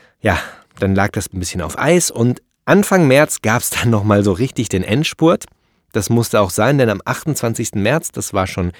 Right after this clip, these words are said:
länger geplant, ich musste auch das Theater reservieren, da ist die Release-Party und bis dahin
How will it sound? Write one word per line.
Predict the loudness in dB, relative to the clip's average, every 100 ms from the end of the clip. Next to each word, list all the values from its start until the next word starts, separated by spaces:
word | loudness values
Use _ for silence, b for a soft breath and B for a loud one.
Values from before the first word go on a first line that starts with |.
| B B
länger | -2 0 2 2 0 b b b
geplant, | -6 -2 2 2
ich | 0
musste | -2 -4 -4 -4 -2
auch | -4 -4 -8 -16 -14
das | -12 -8
Theater | -8 -6 -4 -4
reservieren, | -2 -2 -2 0 0 0 b b b b b
da | 2 2
ist | 0 -2
die | -2
Release-Party | -2 0 -2 -2 -2 -2 0 -2
und | 0 -2
bis | -4 -4
dahin | -4 0 2 0